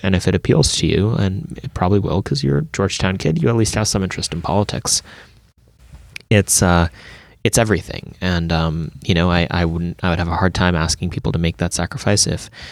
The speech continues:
I hadn't done it myself. Um, but I have. Uh, I'm here running a little nonprofit trying to solve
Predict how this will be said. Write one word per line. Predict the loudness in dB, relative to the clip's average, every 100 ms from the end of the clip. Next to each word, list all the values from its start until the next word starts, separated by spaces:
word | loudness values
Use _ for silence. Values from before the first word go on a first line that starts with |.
| -16 -6
I | -2
hadn't | 0 0
done | -2
it | -4
myself. | -2 2 2 2 -6 -8
Um, | -2 0 0
but | 2 4
I |
have. | 4 2 -6 -6
Uh, |
I'm | -2 -2 -2 -4 -6
here | -2 0
running | 4 4 4
a | 2 2 -2 -10 -18 -14 0
little | 2 4
nonprofit | 2 4 2 2
trying | 0 0
to | 0 0 -4 -10 -8
solve | -2 2 2 2 -2